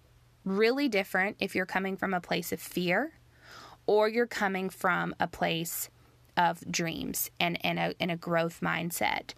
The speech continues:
So, you know, some of the things, and I even think about this with starting the podcast, like, what if I fail? What if no one listens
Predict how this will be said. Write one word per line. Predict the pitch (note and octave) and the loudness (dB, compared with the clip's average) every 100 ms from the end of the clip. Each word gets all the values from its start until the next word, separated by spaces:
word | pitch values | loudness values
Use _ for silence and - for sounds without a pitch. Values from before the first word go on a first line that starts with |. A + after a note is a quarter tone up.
| - - | -16 -12
So, | - D4 C4 A#3+ A3+ - | 2 8 10 10 4 0
you | A#3 | 2
know, | G#3 G3+ G#3 _ _ _ - | 4 4 0 _ _ _ -2
some | - C#4 | 2 4
of | C#4 | 4
the | B3 | 2
things, | B3+ A#3 A3+ A3+ | 2 0 0 0
and | G3+ | 2
I | G#3 | 2
even | B3 G#3+ | 2 0
think | A3 G3+ | -2 -2
about | G3 F#3+ F#3 | 2 2 2
this | F#3+ F#3+ - | 0 0 0
with | G3+ - | -4 0
starting | G3 F#3 F#3 | 2 2 0
the | F#3 | -2
podcast, | - C4 C#4 F#3+ E3+ - | 0 0 2 4 4 2
like, | G3+ F#3 - - - - - - - | 0 0 -2 -16 -18 -20 -20 -16 -2
what | F3+ G3 | 4 6
if | G3+ A#3+ | 6 6
I | A#3+ | 6
fail? | A#3 A#3+ C#4+ - - _ _ _ _ _ _ _ - | 6 6 6 2 -8 _ _ _ _ _ _ _ -4
What | F3+ A3 B3+ | 4 6 8
if | C#4+ C#4+ - | 4 2 0
no | G#3+ G3+ G#3 A#3 | 0 6 8 6
one | A#3 A#3 A3+ A3 A3+ A3+ - | 4 4 4 2 0 -4 2
listens | G3+ - C3+ C3+ - - - | 2 2 -2 -4 -4 -4 -6